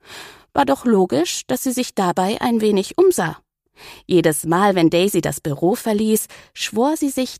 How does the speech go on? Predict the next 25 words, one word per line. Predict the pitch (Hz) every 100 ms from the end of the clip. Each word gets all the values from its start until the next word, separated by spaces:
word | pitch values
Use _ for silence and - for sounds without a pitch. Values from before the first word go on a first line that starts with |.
| -
diesmal | 311 - 302 262
nur | 254 240 -
einen | 208 240 254
Schaufensterbummel | - 185 180 165 151 165 160 170 156
zu | -
machen. | 165 156 - - _ _ _ - - - _ _ -
Aber | 277 247 233 226 226 - - -
dann | 226 240 262 262
gönnte | 247 247 269 240
sie | 233
sich | 254 -
doch | 226 208
fast | - 175 -
jeden | 196 196 165
Tag | 170 170 160 -
eine | 170 147
Kleinigkeit. | - 202 175 151 - 170 151 - - _ _ - - - -
Einen | - 185 175
neuen | 165 160 160
Lidschatten, | 202 254 - 220 196 - 185 175 -
der | 165 156
den | 151 -
perfekten | 175 - 208 - - 165
Nude-Ton | 175 247 - 233 214 202
hatte, | 208 - 190